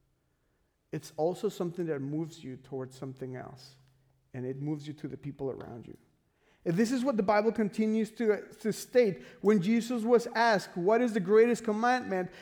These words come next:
the Pharisees hoped that he would say, "Just love your God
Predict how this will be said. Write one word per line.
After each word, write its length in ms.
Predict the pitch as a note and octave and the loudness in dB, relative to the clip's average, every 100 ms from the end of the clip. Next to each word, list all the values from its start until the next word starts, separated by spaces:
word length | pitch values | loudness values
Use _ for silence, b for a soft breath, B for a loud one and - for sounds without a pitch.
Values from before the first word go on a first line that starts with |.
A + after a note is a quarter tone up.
| - | 2
the 140 | G3+ | 4
Pharisees 720 | G3+ - B3 B3+ B3 A#3+ A3+ G#3 | 4 2 4 6 6 4 0 0
hoped 640 | - - C#4 D#4 C#4+ F#3 B B | -6 0 6 6 6 0 B B
that 120 | G3+ F#3 | -2 0
he 140 | A3 | 0
would 160 | A3 A3 | 0 0
say, 240 | G#3+ G3+ | 2 2
"Just 300 | E3+ F#3+ D#3+ | 2 -2 0
love 340 | E3 F#3 F#3+ | 2 4 4
your 140 | F#3 F#3+ | 2 0
God 400 | D#3+ D#3 E3 | 0 2 2